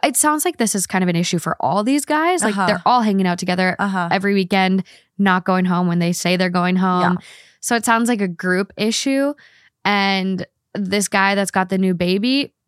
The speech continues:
Speaker 1: is one hundred percent in the wrong.
Speaker 2: Yeah.
Speaker 1: I think they all are, especially, like, O P's husband.
Speaker 2: Yeah.
Speaker 1: I feel like this, I take two ways. It's super funny. She showed up dressed like a guy,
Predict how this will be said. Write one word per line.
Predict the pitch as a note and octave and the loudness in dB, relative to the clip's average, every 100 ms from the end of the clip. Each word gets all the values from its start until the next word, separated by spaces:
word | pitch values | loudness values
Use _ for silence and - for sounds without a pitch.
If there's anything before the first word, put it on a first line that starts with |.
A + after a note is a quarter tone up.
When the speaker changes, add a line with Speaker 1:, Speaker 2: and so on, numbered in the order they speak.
| _ | _
Speaker 1:
is | - A3+ G#3+ | -2 -2 0
one | A#3+ | -2
hundred | A#3 B3+ A#3+ | 0 -2 0
percent | A#3+ A#3 - | 0 0 0
in | |
the | A#3+ | -2
wrong. | A#3 C#4 G#3 - G#3 | 0 0 0 -4 -8
Speaker 2:
Yeah. | F#3+ - - _ | -8 -10 -14 _
Speaker 1:
I | C4 | -2
think | D#4+ F4 | 0 2
they | E4 - | 0 0
all | - D3+ E3+ C4 D#4 - | -2 0 0 -2 -6 0
are, | D#4 E4 F4+ D4 | 2 2 0 -4
especially, | A3+ A3+ G#3 B3 A#3+ | -2 -2 -2 -4 -2
like, | G#3+ G3 - | -2 -4 -4
O | F#3+ | -4
P's | F3+ F3+ E3+ | -2 -2 -2
husband. | G#3 G3 A#3 A#3+ C4 C4 _ _ _ _ _ _ | -4 -2 -2 -2 -4 -8 _ _ _ _ _ _
Speaker 2:
Yeah. | G3+ E3 E3+ _ _ - | -8 -6 -8 _ _ -4
Speaker 1:
I | A3+ | 0
feel | A#3+ | 0
like | A#3+ A#3+ A3+ _ _ _ _ _ | 0 0 -2 _ _ _ _ _
this, | B3 A3 A#3+ - - - _ _ _ _ _ _ _ _ - | -2 0 0 0 -2 -6 _ _ _ _ _ _ _ _ 0
I | A3 | 0
take | A3+ A3+ - | 2 -2 -2
two | - A3 | 0 0
ways. | G3 G3+ B3 B3+ - - - _ _ | 0 0 -2 -2 -8 -20 -20 _ _
It's | B3 A3+ | -4 0
super | - - C4+ C4 C#4 | 0 0 -2 0 0
funny. | A#3 A3 A3 A3 | 2 2 0 0
She | - G#3+ | -2 -2
showed | A3+ G#3 | 0 2
up | F#3+ F#3+ - | 4 2 0
dressed | F#3 F#3+ G#3 | -2 0 0
like | G3 | 0
a | F#3+ | 0
guy, | F#3 F3+ F3 F3 | 2 2 4 2